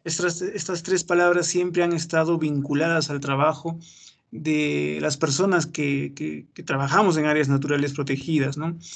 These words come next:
Sin embargo, hace unos años se nos está pidiendo también trabajar una cuarta línea,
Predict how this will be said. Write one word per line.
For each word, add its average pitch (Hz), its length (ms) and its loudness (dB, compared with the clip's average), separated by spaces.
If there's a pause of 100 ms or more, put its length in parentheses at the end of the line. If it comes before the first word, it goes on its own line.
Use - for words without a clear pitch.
(320)
Sin 220 180 2
embargo, 220 360 8
hace 202 180 4
unos 202 280 4
años 180 560 4
se 170 200 0
nos 165 240 2
está 160 300 0
pidiendo 175 420 4
también 160 560 2
trabajar 160 500 2
una 170 280 0
cuarta 170 360 0
línea, 151 400 -2